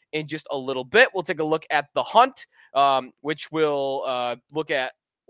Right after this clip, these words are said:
the rest of the standings, some big implications to the Sabres on, um, Friday night in Florida as they are in Sunrise to play the Panthers. But that game against Tampa, ooh, there it is right there. There's that shoulder. That game against Tampa,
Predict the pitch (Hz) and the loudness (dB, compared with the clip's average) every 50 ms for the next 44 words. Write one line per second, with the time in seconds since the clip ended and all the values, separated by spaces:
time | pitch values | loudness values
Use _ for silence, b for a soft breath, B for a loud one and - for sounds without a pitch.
0 | 147 139 _ - 151 147 139 143 170 180 - - 180 156 139 135 - - 165 160 | -20 -20 _ -12 -12 -10 -2 -2 -2 -2 -2 -8 -14 -16 -14 -16 -10 -4 0 0
1 | 165 180 190 202 208 - - 147 139 _ - 170 180 170 180 170 151 170 147 - | 0 0 -2 -6 -10 -12 -14 -16 -14 _ -4 -4 -4 -2 -6 -6 -6 -10 -10 -8
2 | 160 160 156 - 160 143 139 - 147 135 131 - - 143 131 123 117 117 110 - | -8 -8 -8 -8 -10 -14 -14 -16 -14 -14 -12 -10 -8 -6 -6 -6 -6 -10 -12 -12
3 | b b b b b b b b _ - 147 143 139 135 135 127 127 117 - _ | b b b b b b b b _ 2 2 4 4 4 2 0 -4 -8 -10 _
4 | _ _ _ - 117 117 120 117 113 110 107 104 - _ _ _ - 165 151 147 | _ _ _ -6 -4 -2 -2 -2 -2 -4 -8 -16 -20 _ _ _ 4 4 4 4
5 | 143 147 139 120 - - _ - 160 156 151 - - 135 147 151 143 117 117 110 | 2 0 -2 -2 -4 -8 _ -6 -6 -6 -6 -12 -10 -4 -2 -2 0 0 -2 -6
6 | 104 110 110 120 120 117 117 117 - 127 127 127 127 - - - - - 131 131 | -6 -8 -6 -4 -2 -2 -2 -4 -6 -8 -10 -10 -12 -14 -14 -12 -10 -6 -6 -6
7 | 131 117 107 104 104 101 - _ _ - 123 120 117 120 107 107 131 - - - | -4 -4 -4 -6 -6 -8 -12 _ _ -6 -4 -4 -4 -4 -6 -8 -10 -8 -4 -2
8 | 143 139 135 117 - - - _ - 170 156 - 180 175 175 - 175 165 208 220 | -2 -2 -2 -6 -14 -16 -6 _ 0 2 6 8 8 8 8 4 0 2 4 6
9 | 233 233 226 220 185 220 214 233 - - - 226 233 254 - 240 196 135 - B | 6 6 4 4 0 0 -2 -2 -6 -4 0 0 0 2 2 2 2 2 2 B
10 | B B B B B B B B 160 156 147 - _ _ 131 131 131 131 127 117 | B B B B B B B B -14 -14 -14 -14 _ _ -6 -4 -4 -4 -6 -8
11 | 117 127 123 - 139 127 117 117 117 123 120 - 127 - - - 131 123 117 113 | -8 -10 -8 -4 -4 -4 -4 -4 -8 -10 -6 -6 -8 -8 -6 -6 -6 -6 -6 -8
12 | 107 - B B B B B B - 160 160 143 190 202 208 208 190 208 208 185 | -10 -12 B B B B B B 0 0 2 4 4 4 4 4 2 2 0 0
13 | - - 196 196 202 202 - 127 104 | -4 -2 2 2 2 2 0 -4 -6